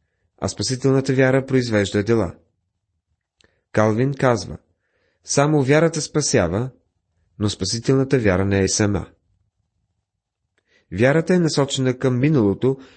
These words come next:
когато сме приели Господ Исус Христос. Любовта е за настоящето. Трябва да е отношението на вярващия към околните.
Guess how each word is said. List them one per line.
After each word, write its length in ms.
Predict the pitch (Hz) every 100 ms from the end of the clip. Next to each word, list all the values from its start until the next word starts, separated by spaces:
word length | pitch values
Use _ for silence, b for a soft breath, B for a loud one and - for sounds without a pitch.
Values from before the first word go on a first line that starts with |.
| B
когато 300 | - 123 143
сме 280 | 135 139 127
приели 360 | 120 123 123 101
Господ 520 | 95 127 - 147 143
Исус 440 | 147 104 98 -
Христос. 760 | - - 113 - 82 - - - _ _ _ _ _ _ _ _ _ _ _ _ -
Любовта 560 | 143 165 165 196 202 196 _ _ -
е 120 | 117
за 140 | 110 113
настоящето. 800 | 113 - 127 131 - 82 - - _ _ _ _ _ _ _ _ _ -
Трябва 320 | 120 117 104
да 160 | 104
е 100 | 107
отношението 760 | 104 101 98 - 139 143 139 139
на 120 | 127
вярващия 580 | 117 104 98 95 104 101
към 180 | 110 113
околните. 600 | 113 107 82 - -